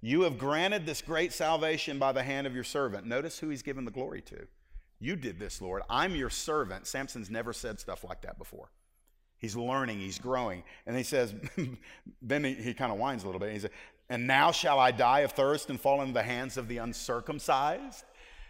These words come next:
You know, Samson, you're doing good there for a second. You kinda faltered at the end. It's like, you know, you ran ninety-nine yards and fumbled on the one-yard line, but that's okay. You picked it back up, and he gets in the end zone here.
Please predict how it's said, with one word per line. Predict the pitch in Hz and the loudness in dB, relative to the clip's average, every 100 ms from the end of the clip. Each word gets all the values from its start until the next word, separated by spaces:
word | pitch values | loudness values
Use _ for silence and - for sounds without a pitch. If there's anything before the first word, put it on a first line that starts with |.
| - | -14
You | 135 | -6
know, | 139 | -4
Samson, | - 240 359 | -2 -2 -2
you're | 226 | -4
doing | 196 240 | -2 -2
good | 208 220 | 2 2
there | 214 | 2
for | - | -2
a | 196 | -2
second. | - 180 208 | 0 0 -2
You | 175 | -4
kinda | 175 | -4
faltered | - - 147 156 180 | -2 0 0 0 -2
at | 175 | -2
the | 185 185 | -2 -2
end. | 139 131 143 | 0 2 0
It's | 139 | 0
like, | 143 139 139 | 4 4 4
you | |
know, | 131 | 2
you | 131 131 | 2 2
ran | 147 170 | 2 2
ninety-nine | 147 160 156 156 156 | 4 2 2 2 2
yards | 139 135 147 | 2 2 2
and | 123 | -4
fumbled | - 135 139 | -2 0 0
on | 135 131 | 0 -2
the | |
one-yard | 127 143 120 107 | -2 0 0 0
line, | 104 107 131 | 0 -2 -2
but | 139 | -4
that's | 196 | -4
okay. | - 127 120 | -4 -2 -2
You | 147 | -2
picked | 151 - | -6 -6
it | - | -2
back | 151 147 | 0 2
up, | 139 | 0
and | - | 0
he | 120 | -6
gets | 127 - | -6 -6
in | 123 | -8
the | 139 | -6
end | 185 | -6
zone | 120 101 | -8 -8
here. | 98 | -10